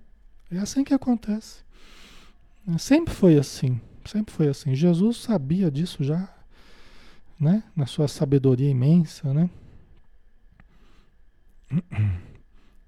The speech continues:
Ah, Vic Schwartz, eu contestava, achava injusto. Sim, tem algumas pessoas, né, talvez como você, né, Vic, que vão despertando a consciência e mesmo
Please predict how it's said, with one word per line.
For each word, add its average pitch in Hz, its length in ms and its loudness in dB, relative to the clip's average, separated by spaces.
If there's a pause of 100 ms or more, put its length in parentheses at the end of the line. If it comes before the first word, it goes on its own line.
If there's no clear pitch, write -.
(160)
Ah, 151 120 4
Vic 143 280 0
Schwartz, 135 600 -4
eu 175 160 6
contestava, 220 720 0
achava 170 500 -2
injusto. 185 680 0 (1000)
Sim, 320 500 6
tem 277 140 4
algumas 262 260 6
pessoas, 247 580 4
né, 220 280 6
talvez 196 300 2
como 196 240 6
você, 214 440 2
né, 202 200 6
Vic, 151 320 0
que 214 280 2
vão 208 220 4
despertando 208 840 2
a 156 60 0
consciência 165 1080 0 (120)
e 190 120 2
mesmo 196 640 6